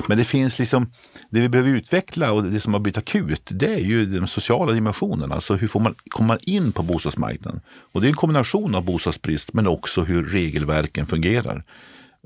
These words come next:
Men, eh, det som jag tror är också det allvarliga, det är att det som görs, det görs ju av myndigheter i försvårande riktning. Och där politiken är,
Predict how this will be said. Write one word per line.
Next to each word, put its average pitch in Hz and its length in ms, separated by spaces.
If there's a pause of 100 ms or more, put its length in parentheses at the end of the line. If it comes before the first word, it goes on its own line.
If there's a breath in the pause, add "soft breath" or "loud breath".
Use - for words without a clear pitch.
Men, 101 240
eh, 104 120
det 107 140
som 101 180
jag 101 100
tror 101 200
är 101 40
också 95 200
det 190 80
allvarliga, 90 340
det 113 80
är 117 40
att - 180
det 95 200
som 101 240
görs, 101 680
det 104 200
görs 92 520
ju 95 80
av 90 160
myndigheter 92 1000
i 92 80
försvårande 117 1000
riktning. - 440 (920 loud breath)
Och 98 140
där 92 100
politiken 92 520
är, 82 140